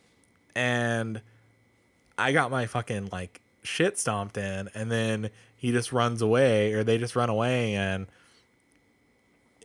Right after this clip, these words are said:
you can't rematch them or anything, and, and you had no idea. Like, it's like Pokemon where you don't know when the rival, unless you played the game, you don't know when the rival is gonna pop out and win a battle,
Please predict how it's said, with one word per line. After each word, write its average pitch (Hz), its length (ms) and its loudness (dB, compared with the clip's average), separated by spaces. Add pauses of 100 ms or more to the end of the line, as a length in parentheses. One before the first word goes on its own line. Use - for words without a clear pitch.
(220)
you 131 140 -4
can't 135 320 0 (240)
rematch 127 580 0
them 123 300 2
or 113 100 2
anything, 117 580 0
and, 104 280 0
and 117 220 -6
you 113 400 -4
had 120 180 2
no 120 180 0
idea. 117 520 2
Like, 120 220 -2 (260)
it's 139 180 0
like 202 200 2
Pokemon 139 420 2
where 120 120 0
you 117 120 2
don't 160 180 4
know 135 160 4
when 127 140 2
the 113 80 0
rival, 107 580 2 (220)
unless 139 300 -2
you 110 100 -4
played 120 300 2
the 101 80 -2
game, 98 340 -2
you 107 100 -2
don't 127 180 -2
know 113 120 -2
when 110 140 -4
the 101 80 -6
rival 98 300 -4
is 92 120 -6
gonna 95 160 -8
pop 104 300 -6
out 98 160 -6
and 95 80 -14
win 92 140 -10
a 90 40 -10
battle, 120 540 -2